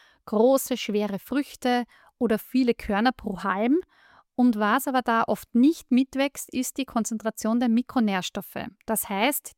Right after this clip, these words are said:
diese Hochleistungshybridsorten, wie sie genannt werden,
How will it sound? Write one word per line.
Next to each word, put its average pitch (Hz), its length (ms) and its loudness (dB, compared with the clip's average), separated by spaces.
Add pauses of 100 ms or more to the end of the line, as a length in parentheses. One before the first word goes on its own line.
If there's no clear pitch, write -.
diese 214 540 2 (840)
Hochleistungshybridsorten, 240 1800 2
wie 254 100 0
sie 240 120 -6
genannt 233 480 0
werden, 247 320 2